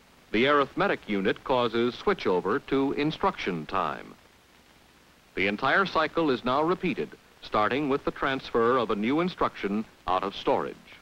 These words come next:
The instruction time is always the same for every cycle,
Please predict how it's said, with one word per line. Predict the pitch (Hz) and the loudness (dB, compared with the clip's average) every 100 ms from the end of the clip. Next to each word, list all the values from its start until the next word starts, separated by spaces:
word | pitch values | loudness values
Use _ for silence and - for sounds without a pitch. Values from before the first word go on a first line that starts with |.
| - - - - _ - - _ _ - _ _ _ _ _ - _ _ _ _ _ _ 123 | -20 -20 -20 -20 _ -20 -20 _ _ -20 _ _ _ _ _ -20 _ _ _ _ _ _ 0
The | 147 | 2
instruction | 156 - 240 - 117 95 | 2 0 -2 -2 -4 -4
time | 117 107 113 151 | -2 0 0 0
is | 117 | 0
always | 139 170 151 120 | 2 2 2 0
the | 117 | -4
same | - 196 101 95 | -4 -2 0 -2
for | 107 123 | 0 0
every | 160 90 90 | 0 -2 -6
cycle, | - 82 - 55 50 | -4 -4 -4 -12 -12